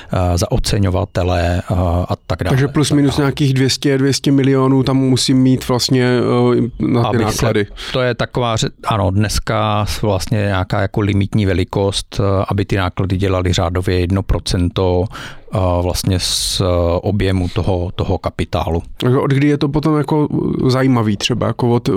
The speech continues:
Speaker 2: ten break-even je, já nevím, třeba miliarda pod správou v tom fondu,
Speaker 1: To
Speaker 2: nebo?
Speaker 1: už je super, eh,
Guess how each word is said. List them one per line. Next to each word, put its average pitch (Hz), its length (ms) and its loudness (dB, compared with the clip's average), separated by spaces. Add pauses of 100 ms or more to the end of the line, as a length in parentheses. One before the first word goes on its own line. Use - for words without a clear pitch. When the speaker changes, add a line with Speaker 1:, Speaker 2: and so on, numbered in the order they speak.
(200)
Speaker 2:
ten 127 220 0
break-even 123 580 2
je, 127 60 2
já 123 200 2
nevím, 123 240 2
třeba 123 200 0
miliarda 139 500 2
pod 143 180 -2
správou 139 460 0
v 127 80 -4
tom 135 160 0
fondu, 127 360 2
Speaker 1:
To 127 60 2
Speaker 2:
nebo? 135 100 2
Speaker 1:
už 120 160 0
je 147 60 2
super, 131 500 0 (140)
eh, 143 40 2